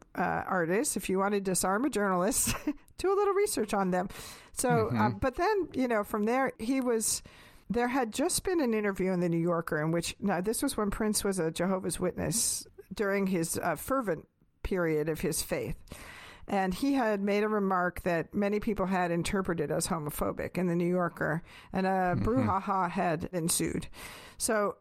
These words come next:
Speaker 1: early on in our process, I asked him about that, and I think I just was empathetic, and he, he opened up to me and, you know, talking about how,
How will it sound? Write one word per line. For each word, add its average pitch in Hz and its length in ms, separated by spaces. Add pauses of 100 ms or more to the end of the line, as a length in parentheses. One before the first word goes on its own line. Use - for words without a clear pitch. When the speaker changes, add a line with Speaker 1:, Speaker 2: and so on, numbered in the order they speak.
(140)
Speaker 1:
early 302 360
on 185 200
in 170 100
our 160 140
process, 160 420
I 196 160
asked 185 320
him 196 100
about 165 320
that, 170 280
and 175 300 (420)
I 190 120
think 240 260
I 208 120
just 190 260
was 185 100
empathetic, 185 720
and 175 160
he, 180 440 (160)
he 190 260
opened 202 340
up 180 140
to 190 100
me 170 320 (480)
and, 175 480 (560)
you 190 100
know, 160 220 (160)
talking 180 400
about 160 220
how, 165 360